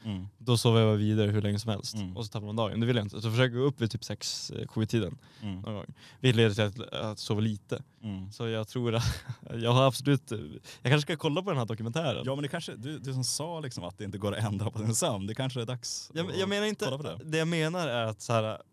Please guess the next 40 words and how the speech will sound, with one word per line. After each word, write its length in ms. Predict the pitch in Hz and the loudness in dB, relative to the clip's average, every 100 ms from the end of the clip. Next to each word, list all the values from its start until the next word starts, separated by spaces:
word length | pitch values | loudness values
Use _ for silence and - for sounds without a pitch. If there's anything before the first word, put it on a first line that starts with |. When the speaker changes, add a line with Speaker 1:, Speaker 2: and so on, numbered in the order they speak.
| - | -6
Speaker 2:
min 340 | 127 131 127 - | 4 6 4 2
insomningsförmåga 1500 | 139 131 117 - 131 123 120 113 - 127 165 135 110 62 143 | 2 4 4 2 2 4 2 0 0 2 4 2 -2 -6 -8
Speaker 1:
Mm. 280 | 107 92 95 117 _ _ - | -8 -8 -10 -16 _ _ -4
Speaker 2:
tror 240 | - 120 | 2 6
jag 160 | 117 107 | 6 6
det 160 | 104 | 2
är, 180 | 107 113 | 4 4
den 180 | 110 120 | 4 2
är 140 | 113 | 2
vad 140 | 107 107 | 0 -2
det 60 | 104 | -2
är. 320 | 95 52 131 _ 98 | -2 -4 -8 _ -14
Speaker 1:
Mm. 220 | 92 95 | -12 -12
Speaker 2:
Sen 180 | - 120 | -6 -2
finns 160 | 139 135 | 0 0
det 60 | |
väl 80 | 127 | -2
faktorer, 500 | 113 123 - 120 110 | -4 -6 -2 0 0
så 80 | 107 | 0
här, 60 | 104 | 0
om 60 | |
man 100 | 110 | 0
mår 180 | 107 107 | 0 0
sämre 440 | - 131 123 107 | 2 2 4 0
så 100 | 107 | -2
kanske 260 | - 110 113 | 0 0 0
man 180 | 110 107 | -2 -2
har 80 | 104 | 0
mer, 260 | 107 107 - _ | -2 -4 -10 _
mer 280 | 123 127 120 | 2 6 6
ång-, 260 | 90 107 110 - | 4 -2 -6 -4
ångest 400 | 110 107 104 101 | 0 0 0 -4
och 80 | 110 | 0
gör 180 | 110 107 | 0 0
att 120 | 104 | -2
man 240 | 110 104 | -6 -6
är 160 | - 104 | -4 -2
uppe 220 | 113 - | -2 0
längre. 400 | 113 120 104 - - | 2 2 0 -8 -14
Speaker 1:
Mm. 180 | 101 | -20